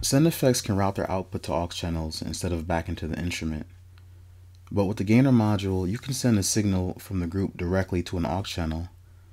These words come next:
and optionally out to the hardware effects or into your daw. So what this does is it bypasses the instrument effects. So this entire chain gets bypassed.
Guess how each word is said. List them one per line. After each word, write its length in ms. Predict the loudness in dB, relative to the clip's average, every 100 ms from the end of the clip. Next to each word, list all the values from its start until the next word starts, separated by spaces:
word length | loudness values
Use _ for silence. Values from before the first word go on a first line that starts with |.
| -20 -20 -20 -8
and 420 | -4 -2 -2 -2
optionally 640 | 2 2 2 -2 -2 -2 -2
out 260 | -2 -4 -6
to 180 | -8 -6
the 140 | -4
hardware 420 | -2 -2 -2 -2
effects 340 | -4 -6 -6 -6
or 160 | -6
into 180 | -6 -6
your 140 | -6 -4
daw. 380 | -4 -4 -4 -8 -16 -20 -20 -20 -20 -20 -20 -18
So 120 | -6 0
what 180 | 2
this 140 | 2 0
does 360 | 2 2 2
is 280 | 0 -2 -2
it 280 | -6 -8 -4
bypasses 840 | 0 0 -2 -4 -4 -4 -6 -8 -4
the 320 | -2 -2 -4 -8 -18 -20 -20 -8 2
instrument 480 | 2 2 0 -2
effects. 600 | -4 -6 -4 -4 -4 -8 -8 -20 -20
So 220 | -16 -8 -6
this 220 | -4 -4
entire 500 | -4 -4 -4 -2 -4
chain 440 | -4 -2 0 0
gets 200 | -2 -6
bypassed. 720 | -8 -4 -4 -6 -10 -10 -12